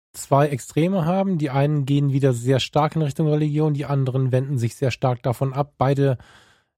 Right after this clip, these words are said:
Extreme sind wie immer nicht so gut, also im Sinne von Extremismus jetzt.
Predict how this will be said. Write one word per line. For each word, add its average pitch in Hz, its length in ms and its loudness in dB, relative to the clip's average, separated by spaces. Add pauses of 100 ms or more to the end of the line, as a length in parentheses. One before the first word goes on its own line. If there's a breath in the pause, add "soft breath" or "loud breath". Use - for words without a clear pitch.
(120)
Extreme 156 680 0
sind 135 220 -2
wie 139 140 -6
immer 147 480 0 (440)
nicht 143 200 -4
so 135 100 -6
gut, 180 400 -2 (1040 soft breath)
also 127 200 0
im 127 100 0
Sinne 131 200 2
von 131 140 -4
Extremismus 131 580 -4
jetzt. 160 240 -4